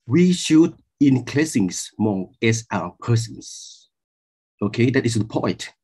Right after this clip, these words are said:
It's a key factor that can enhance overall quality of our citizens in Thailand, in Indonesia, and in other countries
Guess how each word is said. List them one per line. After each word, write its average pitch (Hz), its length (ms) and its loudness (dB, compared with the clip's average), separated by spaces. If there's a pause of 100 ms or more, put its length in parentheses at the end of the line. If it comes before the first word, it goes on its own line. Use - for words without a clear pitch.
(640)
It's 113 160 -2
a 107 40 -6
key 127 280 0
factor 120 560 -2 (580)
that 117 220 -2
can 110 420 -4
enhance 123 960 0 (360)
overall 110 480 0
quality 110 680 -6
of 104 220 -6
our 123 260 -4
citizens - 680 -6 (540)
in 120 200 2
Thailand, 185 600 0 (300)
in 131 120 4
Indonesia, 131 580 2
and 107 160 -4
in 131 180 2
other 120 300 0
countries - 720 -8